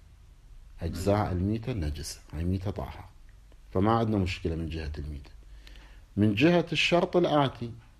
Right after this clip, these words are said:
Speaker 1: أن لا يكون مما لا يؤكل لحمه، وهذا لا يؤكل لحمه، نقول صحيح لا يؤكل لحمه،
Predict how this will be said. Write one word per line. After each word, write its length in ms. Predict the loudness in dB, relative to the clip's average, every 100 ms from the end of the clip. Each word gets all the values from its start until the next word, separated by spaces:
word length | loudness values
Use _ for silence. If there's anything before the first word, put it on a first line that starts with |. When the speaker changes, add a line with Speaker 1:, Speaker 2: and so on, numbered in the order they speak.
| -8
Speaker 1:
أن 120 | -2
لا 160 | 4 4
يكون 380 | 4 0 -2 0
مما 280 | 0 2 2
لا 160 | 2
يؤكل 360 | 0 -2 -2 -2
لحمه، 380 | -2 -6 -10 -12 -8
وهذا 240 | -2 0 2
لا 120 | 2
يؤكل 340 | 2 -2 -2
لحمه، 300 | -2 -2 -6 -10 -14 -20 -20 -20 -12
نقول 180 | -6 -6
صحيح 380 | -4 -4 -4 -2
لا 140 | -2
يؤكل 360 | 0 -2 -2 -2
لحمه، 300 | -4 -8